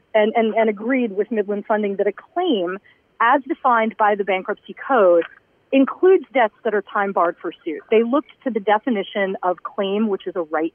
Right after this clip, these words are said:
to payment, um, and they rejected this idea that in order to be a claim, the claim must be enforceable. That word is absent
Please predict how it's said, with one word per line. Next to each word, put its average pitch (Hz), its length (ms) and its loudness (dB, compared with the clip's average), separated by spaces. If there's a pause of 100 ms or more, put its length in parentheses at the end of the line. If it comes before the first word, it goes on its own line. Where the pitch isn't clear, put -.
to 277 80 -12
payment, 165 500 -6 (580)
um, 202 340 2
and 220 140 2
they 226 100 6
rejected 226 720 -2
this 202 160 -2 (140)
idea 196 560 0 (120)
that 196 240 0
in 214 200 -2
order 208 280 2 (140)
to 214 80 -12
be 202 320 -10
a 180 100 -2 (280)
claim, 185 500 0 (720)
the 220 140 0
claim 226 320 4
must 202 320 0
be 190 180 -10
enforceable. 185 1000 -6
That 165 200 2
word 185 160 2
is 175 120 -2 (120)
absent 190 480 -2